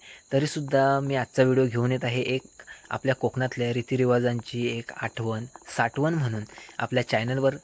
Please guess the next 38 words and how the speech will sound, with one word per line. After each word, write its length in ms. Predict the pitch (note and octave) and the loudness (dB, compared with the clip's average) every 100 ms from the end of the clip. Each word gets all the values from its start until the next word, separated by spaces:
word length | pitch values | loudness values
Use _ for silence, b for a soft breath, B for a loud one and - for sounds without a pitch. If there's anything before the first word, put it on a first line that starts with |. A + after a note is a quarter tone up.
| B2+ | -12
आजचा 260 | - - | -8 -2
हा 100 | A#2 | 0
व्हिडिओ 260 | A#2 A2 B2 | 0 0 0
मी 100 | C3+ | 0
घेऊन 240 | B2 B2+ | 0 0
येत 80 | C3+ | 0
आहे. 120 | C3+ C#3 B B B C3+ | 0 -2 B B B 4
तर 140 | C3 | 4
नक्कीच 280 | C3 - D3+ | 2 0 -4
तुम्हाला 260 | - C3+ C3 | 0 2 4
आजचा 280 | A#2+ - C3 | 2 2 2
व्हिडिओ 260 | A#2 A#2+ A#2 - | 4 2 2 2
आवडेल. 360 | C3 D3 D#3 A#2 B B - | 2 4 4 0 B B -8
व्हिडिओ 200 | A#2 A#2+ | 0 4
आवडला 280 | A#2 A#2+ B2 - | 4 4 2 2
तर 80 | B2 | 0
व्हिडिओला 340 | A2+ A#2+ A#2+ | 2 2 2
एक 100 | A#2+ - | 0 -2
लाईक 420 | A2+ G#2+ G#2 D3 - | -2 0 0 0 -2
करा, 220 | - D3 C#3+ | 0 2 2
जास्तीत 360 | B2 - B2+ A2+ | 0 -4 -4 -2
जास्त 240 | A#2 - | -4 -4
लोकांपर्यंत 520 | A2 A#2 A#2 A#2+ A#2+ B2 | -6 -4 -4 -4 -4 -4
आजचा 300 | A2 - D3 | -4 -2 0
व्हिडिओ 240 | D3+ D#3+ | 0 0
तुम्ही 200 | D#3 D#3+ | -2 -4
शेअर 300 | - F3 G#3 | -2 2 2
करा 220 | - B2 A#2 B B | 2 -2 -4 B B
आणि 180 | C3 C3+ | -2 -2
चॅनलवर 580 | - A2+ G#2 A#2+ D3 D3+ | 0 0 0 0 2 2
जर 180 | C#3+ C#3 | 2 0
कोणी 200 | C#3 B2+ | 0 -2
नवीन 260 | A#2+ A#2+ | 0 -2
असाल 220 | A#2+ B2+ A#2+ | -2 -4 -4
तर 60 | A#2+ | -4
नक्कीच 360 | G#2+ A2 - C#3+ | -4 -6 -6 -4
आपल्या 280 | C3 C3+ - | -2 -4 -2
चॅनलला 420 | B2+ F3+ F3+ | -4 -2 -2